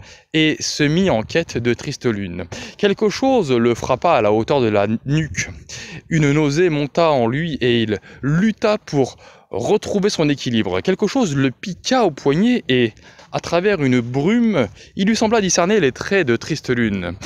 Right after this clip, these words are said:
Mais ce n'était pas lui. Peut-être était-ce une femme. Elle enserrait sa main gauche. Où voulait-elle donc le conduire ? Ses genoux se dérobèrent sous lui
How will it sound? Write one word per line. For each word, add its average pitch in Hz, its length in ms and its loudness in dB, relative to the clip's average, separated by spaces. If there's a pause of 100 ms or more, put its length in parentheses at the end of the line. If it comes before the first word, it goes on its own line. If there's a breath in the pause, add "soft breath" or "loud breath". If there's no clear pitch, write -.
(220 loud breath)
Mais 165 200 2
ce 170 140 0
n'était 156 180 0
pas 131 160 0
lui. 127 220 -2 (320 loud breath)
Peut-être - 540 0
était-ce 143 600 0
une 156 160 -4
femme. 113 540 0 (500 loud breath)
Elle 143 300 4 (100)
enserrait 160 520 2
sa 123 220 0
main 135 260 2 (540 loud breath)
gauche. 135 480 -2 (1600 loud breath)
Où 262 140 4
voulait-elle 190 640 0
donc 190 320 -2
le 147 160 0
conduire ? 107 600 -2 (480 loud breath)
Ses 185 360 0
genoux 196 480 2 (640 loud breath)
se - 160 -6
dérobèrent 147 480 2
sous 123 180 -6
lui 139 180 -4